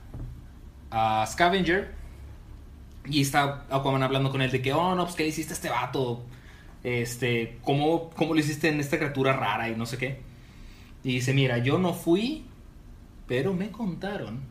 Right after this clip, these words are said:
Y él empieza a contar la historia de cómo iban en un submarino tres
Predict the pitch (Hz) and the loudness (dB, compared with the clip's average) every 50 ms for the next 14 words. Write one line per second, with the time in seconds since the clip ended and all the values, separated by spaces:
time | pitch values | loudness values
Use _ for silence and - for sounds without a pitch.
0 | - - 147 135 135 131 127 131 131 120 139 131 131 - 127 127 123 117 120 - | -8 0 2 4 4 4 4 2 0 0 0 -2 -2 0 0 -2 -2 -2 -2 2
1 | 160 170 175 165 156 147 - - 135 135 135 139 135 135 135 135 135 131 123 131 | 2 4 4 4 2 0 0 0 2 2 4 6 6 6 6 4 2 2 0 -2
2 | 131 131 - 135 135 123 127 123 127 127 123 123 117 113 104 101 - - - - | -4 -4 -2 -2 0 0 0 0 0 0 0 0 0 -2 -2 -4 -8 -10 -16 -16
3 | - - - - - 143 135 135 135 131 131 - - - - - - | -18 -18 -16 -6 0 4 6 6 6 4 2 -2 -6 -8 -10 -12 -14